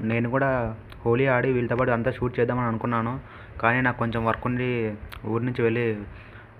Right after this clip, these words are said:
వచ్చి-, వచ్చేసాను. కానీ వీళ్ళంతా, వీళ్ళంతా బాగా ఎంజాయ్ చేశారు హోలీ. వీళ్ళంతా కూడా నా ఫ్రెండ్సే, కొంతమంది వేరే వాళ్ళు కూడా ఉన్నారు. చూసారు కదా ఫ్రెండ్స్, బనవరం విలేజ్లో అక్కడ జరిగే జాతర,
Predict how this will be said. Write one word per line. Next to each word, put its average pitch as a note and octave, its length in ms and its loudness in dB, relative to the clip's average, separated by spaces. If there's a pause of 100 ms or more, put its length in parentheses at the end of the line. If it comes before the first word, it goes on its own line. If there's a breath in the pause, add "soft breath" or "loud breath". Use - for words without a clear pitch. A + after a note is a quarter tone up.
వచ్చి-, G#2+ 240 -6
వచ్చేసాను. A2+ 560 -2 (460)
కానీ A#2+ 220 0
వీళ్ళంతా, A2+ 440 0
వీళ్ళంతా A#2 340 -2 (100)
బాగా G#2+ 280 0
ఎంజాయ్ A2+ 280 -2
చేశారు A2+ 400 -4 (360)
హోలీ. A#2 240 0 (460 loud breath)
వీళ్ళంతా A2+ 340 -2
కూడా A#2+ 160 0
నా A#2+ 120 -2
ఫ్రెండ్సే, A2 340 -4
కొంతమంది A2+ 500 -2
వేరే A2 180 -2
వాళ్ళు A2+ 200 0
కూడా A#2+ 180 -2
ఉన్నారు. A2 400 -2 (200)
చూసారు C#3 220 2
కదా C3 160 6
ఫ్రెండ్స్, C3+ 220 4
బనవరం A#2+ 420 0
విలేజ్లో A#2+ 420 4 (380)
అక్కడ A#2 200 2
జరిగే A#2 300 2
జాతర, A2+ 400 6